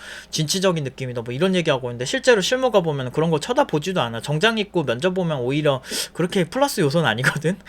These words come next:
<laughs> 그러니까 막 현실과 동떨어지는 거를 공대에서 강의한 사람들이 좀 있긴 있어요. 그래서, 그런데 오히려 제가 좀 더 실질적인 걸 좀 알려드리는 거예요. 그래서 오히려 최고는 그거지. 제가 추천하는 건 후드 집업에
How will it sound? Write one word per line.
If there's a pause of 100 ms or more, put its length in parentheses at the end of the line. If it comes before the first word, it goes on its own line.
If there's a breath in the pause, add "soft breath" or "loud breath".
(140 loud breath)
<laughs>
그러니까
막
현실과
동떨어지는
거를
공대에서
강의한
사람들이
좀
있긴
있어요.
그래서, (340 loud breath)
그런데
오히려
제가
좀
더
실질적인
걸
좀
알려드리는
거예요.
그래서 (360 loud breath)
오히려
최고는
그거지.
제가
추천하는
건
후드
집업에